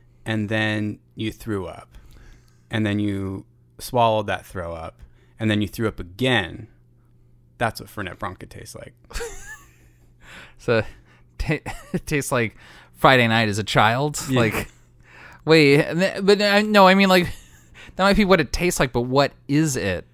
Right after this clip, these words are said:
Speaker 2: Like, is it
Speaker 1: Oh, it's just, it's a liqueur with,
Speaker 2: Oh.
Speaker 1: like, herbs and, s-, you know,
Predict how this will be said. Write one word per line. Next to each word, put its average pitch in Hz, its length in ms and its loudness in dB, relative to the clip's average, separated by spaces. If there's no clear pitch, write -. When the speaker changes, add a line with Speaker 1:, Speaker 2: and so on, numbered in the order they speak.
Speaker 2:
Like, 117 180 -2
is 127 220 -2
it 117 140 0
Speaker 1:
Oh, 214 120 4
it's 175 140 -2
just, 196 160 -10
it's 185 180 -4
a 196 80 -2
liqueur 147 760 -2
with, 127 220 -4
Speaker 2:
Oh. 139 40 4
Speaker 1:
like, 104 100 -8
herbs 127 340 -6
and, 117 100 -8
s-, - 80 -18
you 120 120 -8
know, 117 140 -8